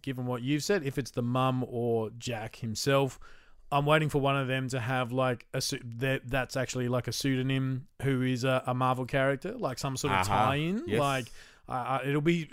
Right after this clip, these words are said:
Speaker 1: super obscure, to be completely honest, but I'm, I'm waiting for them to be,
Speaker 2: Okay.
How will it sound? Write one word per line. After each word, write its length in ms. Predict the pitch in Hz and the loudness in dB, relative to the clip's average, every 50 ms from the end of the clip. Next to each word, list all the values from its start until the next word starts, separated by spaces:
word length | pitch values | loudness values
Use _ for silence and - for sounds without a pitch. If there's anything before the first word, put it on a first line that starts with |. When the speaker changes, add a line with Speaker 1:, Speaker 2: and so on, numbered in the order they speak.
| 143 143 | -10 -6
Speaker 1:
super 380 | - - 202 190 - 156 143 | -2 0 0 2 2 0 0
obscure, 600 | 135 120 - - - - 147 151 165 185 190 180 | 0 -2 -4 -6 -4 -2 0 2 4 4 4 2
to 140 | 147 151 147 | 2 -2 -4
be 140 | 139 143 135 123 | -4 -4 -4 -4
completely 420 | 139 127 - 165 147 131 131 135 | -6 -4 -4 -4 -2 -2 -2 -2
honest, 380 | 143 156 185 247 320 - - - | 0 0 0 -2 -4 -4 -2 0
but 120 | 147 135 | 0 0
I'm, 160 | 131 135 127 | 0 0 -2
I'm 160 | 131 131 131 | -2 -4 -2
waiting 380 | 131 127 127 127 123 123 123 117 | 0 2 2 2 0 0 -2 -4
for 120 | - 139 | -2 -2
them 220 | 131 127 127 123 120 | -2 0 0 -2 -2
to 80 | 113 123 | 0 0
be, 120 | 131 127 | 0 0
Speaker 2:
Okay. 220 | 123 - 95 123 | 2 2 0 0